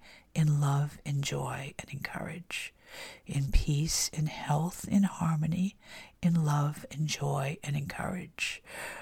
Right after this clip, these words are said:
Remember, you can always reach me to book a reading or a consultation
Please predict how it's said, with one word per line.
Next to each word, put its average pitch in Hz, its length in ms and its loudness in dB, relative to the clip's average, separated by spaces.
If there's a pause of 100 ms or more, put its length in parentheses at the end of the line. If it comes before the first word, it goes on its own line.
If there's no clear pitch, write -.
(180)
Remember, 165 840 8
you 165 220 6
can - 180 0
always 175 500 4
reach 185 360 6
me 196 220 10
to - 160 2
book 151 240 2
a 170 40 4
reading 156 540 4 (340)
or 180 140 8
a 180 60 4
consultation 160 1200 2